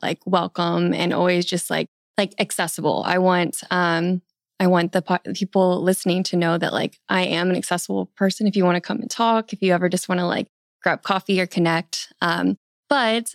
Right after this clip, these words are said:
I'm sure that's not necessarily what we need to start talking about. Um, first, I'm, I'm a documentary filmmaker, um, by trade and turned into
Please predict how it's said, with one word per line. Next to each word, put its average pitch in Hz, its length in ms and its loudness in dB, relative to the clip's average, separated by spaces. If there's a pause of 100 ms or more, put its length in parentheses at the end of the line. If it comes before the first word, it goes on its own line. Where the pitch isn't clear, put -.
I'm 220 160 4
sure 214 320 2
that's 208 240 0
not 208 160 0
necessarily 202 800 2
what 185 160 2
we 190 100 4
need 185 180 4
to - 40 -6
start - 320 -2
talking 190 320 0
about. 175 480 2
Um, 190 380 2
first, 226 800 2
I'm, 190 480 4
I'm 190 180 2
a 196 60 4
documentary 226 560 2
filmmaker, 208 720 2 (180)
um, 190 260 4
by 196 160 2
trade 175 500 0 (380)
and 190 600 2
turned 214 360 4
into 185 720 2